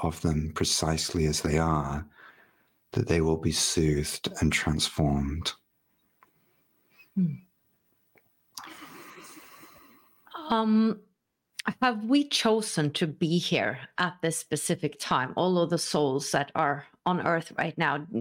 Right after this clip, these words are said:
Speaker 2: Did we choose this for, you know, this specific reason to be part of this great return?
Speaker 1: Yes. And, uh, it's difficult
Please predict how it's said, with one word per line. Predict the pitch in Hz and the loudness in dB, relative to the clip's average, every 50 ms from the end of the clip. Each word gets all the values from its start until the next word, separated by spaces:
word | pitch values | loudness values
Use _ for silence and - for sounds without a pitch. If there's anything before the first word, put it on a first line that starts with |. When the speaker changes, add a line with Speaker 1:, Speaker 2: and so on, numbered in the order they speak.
| 104 139 180 | -4 -4 2
Speaker 2:
Did | 190 233 - | 2 4 4
we | 202 226 220 220 | 6 4 2 2
choose | - - - 254 233 226 - - | 0 0 2 4 4 4 2 0
this | - 156 156 151 - | 0 0 -2 -2 -4
for, | - - 185 175 175 175 175 165 - - _ _ _ _ _ _ - | 0 2 4 4 4 4 2 0 -2 -12 _ _ _ _ _ _ 0
you | 190 | 2
know, | 185 180 170 | 4 4 4
this | 156 180 185 185 | 4 2 0 0
specific | 185 - - 165 - - 175 180 165 156 - | 0 -4 -4 -2 0 0 2 2 0 0 4
reason | 170 196 196 196 190 - 160 147 139 | 4 6 6 6 4 2 -4 -4 -2
to | - - 160 127 | 0 -2 0 2
be | 120 156 | 0 -2
part | 226 - - 190 170 170 160 | -2 0 2 2 2 2 0
of | 147 127 | -2 -2
this | 151 143 - | -2 -2 -2
great | - - 156 147 143 143 - | 0 0 0 0 0 -2 -4
return? | 156 147 - - 156 147 170 208 247 269 - _ _ _ _ _ _ _ _ _ _ _ _ _ _ _ _ _ _ _ _ _ - - _ - _ _ _ _ _ _ _ _ - | -6 -4 -2 0 0 2 2 2 0 -2 -4 _ _ _ _ _ _ _ _ _ _ _ _ _ _ _ _ _ _ _ _ _ -20 -20 _ -20 _ _ _ _ _ _ _ _ -6
Speaker 1:
Yes. | - 98 87 73 71 76 80 - - - - - - _ _ _ _ _ _ _ _ _ _ _ _ _ _ _ _ _ _ _ _ - - _ _ _ _ _ _ _ _ _ _ _ _ _ _ _ _ _ _ _ - _ _ _ _ _ _ _ - - | 0 2 2 2 2 0 -2 -2 -4 -4 -4 -6 -8 _ _ _ _ _ _ _ _ _ _ _ _ _ _ _ _ _ _ _ _ -20 -20 _ _ _ _ _ _ _ _ _ _ _ _ _ _ _ _ _ _ _ -20 _ _ _ _ _ _ _ -2 2
And, | 92 87 85 82 78 76 - - - - - - - - - - - - - 196 - _ - _ - - | 2 4 4 4 2 2 0 -4 -6 -8 -12 -16 -16 -18 -18 -18 -12 -8 -8 -8 -8 _ -20 _ -4 -2
uh, | - 87 90 - - - 92 92 80 78 80 - - - - - - _ _ - | 0 0 0 0 0 2 2 2 2 0 -4 -6 -10 -16 -20 -20 -20 _ _ -18
it's | - - - - | -6 -4 -4 -2
difficult | - - 92 85 87 78 - - - - - | 2 0 0 0 0 -4 0 0 -2 -2 -2